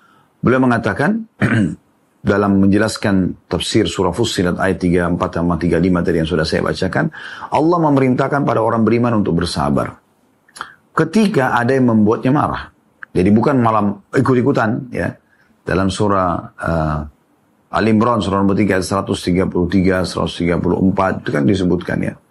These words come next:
Di antaranya wal qadhiminal ghaidh, dan orang-orang yang bisa menahan emosinya di saat dia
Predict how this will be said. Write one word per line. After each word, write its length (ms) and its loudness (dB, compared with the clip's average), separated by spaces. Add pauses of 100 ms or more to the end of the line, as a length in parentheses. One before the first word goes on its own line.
(1000)
Di 320 0
antaranya 400 2
wal 240 2
qadhiminal 640 2
ghaidh, 480 -2
dan 160 0
orang-orang 480 0
yang 60 0
bisa 180 0
menahan 480 2
emosinya 640 0
di 80 2
saat 320 2
dia 320 2